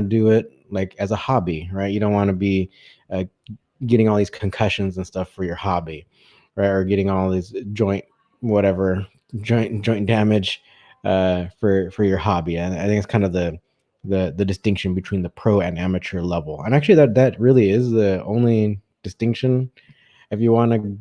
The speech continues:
if we wanna take a tangent, a quick <laughs> tangent, um, for a, a couple minutes, is that the mindset is actually what differentiates the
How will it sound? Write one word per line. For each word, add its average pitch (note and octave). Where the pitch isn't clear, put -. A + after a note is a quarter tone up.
if -
we A#2+
wanna A#2+
take A#2
a G#2+
tangent, B2
a G2+
quick -
<laughs> -
tangent, C#3+
um, G#2
for A2
a, F#2+
a F2+
couple A#2+
minutes, A2
is G#2
that G#2
the A2
mindset G#2+
is F#2
actually F#2
what F#2+
differentiates F#2+
the F#2+